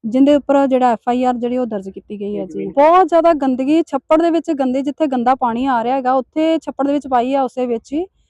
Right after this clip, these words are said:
ਤੇ ਤੁਸੀਂ ਇਹ ਸੋਚੋ ਵੀ ਕਿੰਨਾ ਮਾੜੀ ਜਗ੍ਹਾ ਤੇ ਪਾਈ ਜਾ ਰਹੀ ਹੈਗੀ ਆ, ਉਹੀ ਪਾਣੀ ਵਰਤੀ ਜਾ ਰਹੇ ਹੈਗੇ ਆ ਤੇ ਲੋਕ ਜਿਹੜੀ ਇਹ ਸ਼ਰਾਬ ਪੀ ਰਹੇ ਹੈਗੇ ਆ।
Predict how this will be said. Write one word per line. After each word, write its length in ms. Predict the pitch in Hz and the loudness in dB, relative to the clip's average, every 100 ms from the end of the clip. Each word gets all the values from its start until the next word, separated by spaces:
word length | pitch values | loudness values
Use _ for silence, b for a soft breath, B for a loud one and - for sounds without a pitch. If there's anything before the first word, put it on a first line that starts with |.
| _ _ _ _ | _ _ _ _
ਤੇ 220 | 294 294 | -2 -2
ਤੁਸੀਂ 280 | 285 294 311 | -2 -4 0
ਇਹ 80 | 320 | 0
ਸੋਚੋ 260 | 320 311 330 | 0 -4 -2
ਵੀ 120 | 339 | -2
ਕਿੰਨਾ 680 | 311 294 311 320 330 330 330 - 269 | 2 4 6 4 4 4 2 -2 -2
ਮਾੜੀ 340 | 262 269 320 | 2 4 4
ਜਗ੍ਹਾ 280 | 277 277 320 | 4 4 4
ਤੇ 120 | 330 | 4
ਪਾਈ 260 | 330 262 269 | 2 2 2
ਜਾ 200 | 277 262 | 4 4
ਰਹੀ 120 | 294 | 2
ਹੈਗੀ 220 | 320 277 | 0 0
ਆ, 240 | 294 294 269 - | 0 0 -4 0
ਉਹੀ 320 | 285 294 349 | 2 4 2
ਪਾਣੀ 260 | 285 269 | 2 2
ਵਰਤੀ 300 | 285 262 294 | 2 0 2
ਜਾ 160 | 294 285 | 4 4
ਰਹੇ 100 | 294 | 2
ਹੈਗੇ 220 | 311 277 | 0 0
ਆ 200 | 269 254 247 _ | 2 0 -2 _
ਤੇ 440 | 269 269 269 277 262 | -2 2 2 0 -2
ਲੋਕ 280 | 262 269 294 | 0 2 2
ਜਿਹੜੀ 200 | 285 311 | 2 2
ਇਹ 260 | 302 294 320 | 2 2 0
ਸ਼ਰਾਬ 280 | - 254 254 | 0 0 0
ਪੀ 120 | 247 | 0
ਰਹੇ 120 | 233 | 2
ਹੈਗੇ 260 | 247 220 202 | 2 0 -6
ਆ। 100 | 185 | -6